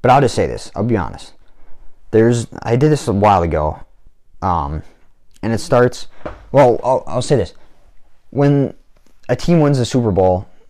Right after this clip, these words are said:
they have this music. It's called, like, the Lombardi. I just call it the Lombardi theme when I look it up on YouTube. And it's like, "Do, do, do, do, do, do, do." It's like that theme. And they play it,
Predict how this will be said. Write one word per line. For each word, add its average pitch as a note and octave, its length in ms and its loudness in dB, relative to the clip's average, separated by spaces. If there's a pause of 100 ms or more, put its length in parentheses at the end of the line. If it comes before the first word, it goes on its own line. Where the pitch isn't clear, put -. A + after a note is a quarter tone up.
(200)
they A2 80 -2
have A2 220 2
this G2+ 160 -4
music. F#2+ 320 0
It's C3 100 -4
called, D#3 220 0
like, G2+ 180 0
the G2+ 80 0
Lombardi. D2+ 580 -2
I G#2 60 2
just A#2 140 -2
call G2 180 0
it D2+ 60 -8
the D2+ 120 -10
Lombardi E2 440 -4
theme E2 240 -8
when E2 100 -6
I D#2+ 40 -2
look E2+ 180 -4
it F2 60 -4
up F2 120 -2
on F2 100 -2
YouTube. F2 440 -6 (600)
And F#2 120 -6
it's F2+ 100 -6
like, F#2 140 -4
"Do, D3 320 -2
do, C#3+ 100 -8
do, G#3 160 -4
do, B3+ 320 -2
do, A4+ 300 6 (140)
do, A4+ 80 4
do." G#4+ 200 6
It's - 140 -2
like C3+ 100 2
that A2+ 220 4
theme. A#2 240 -4 (560)
And A2 400 -2
they A#2 80 4
play C#3+ 380 4
it, A2 220 2